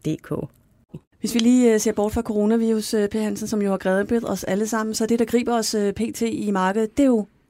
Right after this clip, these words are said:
Speaker 2: regnskabssæsonen. I den her uge kommer de store tech-giganter Facebook, Microsoft, og så er det altså, øh, Apple, der lander her i senere i aften. Og det er jo ikke nogen hemmelighed, at det er de store tech-aktier, der har trukket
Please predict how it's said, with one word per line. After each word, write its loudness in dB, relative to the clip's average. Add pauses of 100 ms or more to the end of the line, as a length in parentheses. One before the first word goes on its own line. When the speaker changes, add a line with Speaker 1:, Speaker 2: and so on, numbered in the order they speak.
(120)
Speaker 2:
regnskabssæsonen. -4 (640)
I -6
den 8
her 8
uge 2
kommer 0
de -6
store 2
tech-giganter 0
Facebook, -4
Microsoft, -4
og -4
så -2
er 0
det 0
altså, -2
øh, 0 (180)
Apple, 0 (680)
der 2
lander 2
her 0
i -2
senere -2
i -2
aften. -4
Og -2
det 0
er 0
jo 0
ikke 0
nogen 2
hemmelighed, 2
at -4
det 0
er 0
de -4
store -4
tech-aktier, -4
der -2
har -4
trukket 2